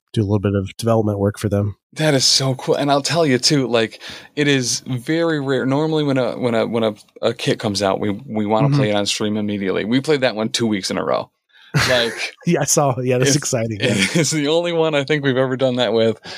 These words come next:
Speaker 2: And, um, yeah, it was, it was a blast. And it's just, it's, it's, it was very well done. Very good job, sir.
Speaker 1: <laughs> Well, I'm glad you enjoyed it. M-, recent thing I played on that one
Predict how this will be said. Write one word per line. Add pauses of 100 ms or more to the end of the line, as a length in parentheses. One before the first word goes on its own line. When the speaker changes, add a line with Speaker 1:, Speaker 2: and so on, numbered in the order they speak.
(240)
Speaker 2:
And,
um, (400)
yeah,
it
was,
it
was
a
blast.
And
it's
just, (100)
it's,
it's, (640)
it
was
very
well
done. (100)
Very
good
job,
sir. (440)
Speaker 1:
<laughs> (300)
Well,
I'm
glad
you
enjoyed
it.
M-,
recent
thing
I
played
on
that
one